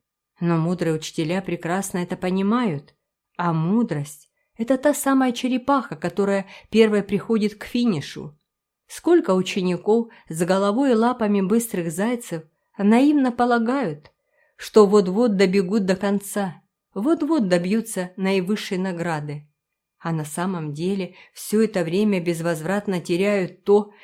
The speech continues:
без чего любая награда теряет всякий смысл. На экзаменах Донал показывал лишь небольшую часть своих приобретений, но заработанные отметки были честными и делали ему честь. Главное же скрывалось в его мыслях,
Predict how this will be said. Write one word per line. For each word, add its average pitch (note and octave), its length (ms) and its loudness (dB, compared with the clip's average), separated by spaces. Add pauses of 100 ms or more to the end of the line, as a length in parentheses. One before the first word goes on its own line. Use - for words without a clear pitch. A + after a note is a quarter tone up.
(120)
без F3 180 0
чего G#3 380 0
любая G3+ 400 0
награда G3 480 -2
теряет G#3+ 420 0
всякий G#3+ 340 -2
смысл. D3+ 680 -4 (600)
На A3 220 4
экзаменах A3+ 640 2
Донал A3 360 0 (240)
показывал G3 640 -2
лишь F#3 340 -4 (480)
небольшую A3+ 560 2
часть E3 320 -4
своих E3 320 -4
приобретений, D#3+ 960 -4 (560)
но F3 120 -2
заработанные E3+ 760 0
отметки F3 480 -4
были F#3 280 -4
честными F#3 720 -6
и - 20 -8
делали F#3 420 -2
ему F3+ 260 -2
честь. - 560 -6 (500)
Главное A3 520 0
же D#3+ 100 -8
скрывалось G#3+ 640 -4
в - 20 -12
его G#3+ 280 0
мыслях, A#3 580 0